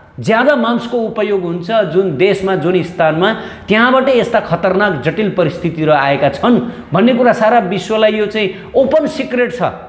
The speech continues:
तर पनि विश्वले यो कुरा कहिले पनि प्रचार प्रसार गर्दैन, मिडियामा फुक्दैन, एफएममा फुक्दैन, टिभीमा फुक्दैन कि मांसाहार यी सम्पूर्ण व्याधिहरूको कारण हो, रोगको कारण हो।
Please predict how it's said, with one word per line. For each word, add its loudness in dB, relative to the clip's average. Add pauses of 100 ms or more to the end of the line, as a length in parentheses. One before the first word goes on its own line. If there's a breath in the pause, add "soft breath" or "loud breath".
(220)
तर 2
पनि -2 (140)
विश्वले 2
यो 4
कुरा 2
कहिले 2
पनि 2
प्रचार 0
प्रसार -2
गर्दैन, 0
मिडियामा 2
फुक्दैन, 0
एफएममा 2
फुक्दैन, -2
टिभीमा 0
फुक्दैन 0
कि 0
मांसाहार 2
यी 2
सम्पूर्ण 0
व्याधिहरूको 2
कारण 2
हो, 4
रोगको 2
कारण 0
हो। 4